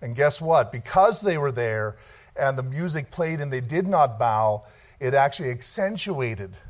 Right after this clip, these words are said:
the fact that they were different. Amen?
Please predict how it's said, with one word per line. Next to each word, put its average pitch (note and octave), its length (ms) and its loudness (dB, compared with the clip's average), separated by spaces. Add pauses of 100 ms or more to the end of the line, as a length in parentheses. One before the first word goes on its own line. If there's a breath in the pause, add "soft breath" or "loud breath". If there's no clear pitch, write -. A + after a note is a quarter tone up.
the C#3 80 -6
fact A2+ 520 -2 (320)
that A#2+ 140 -4
they A#2+ 120 -4
were A2 100 -8
different. G2+ 460 -12 (760)
Amen? A2+ 400 -4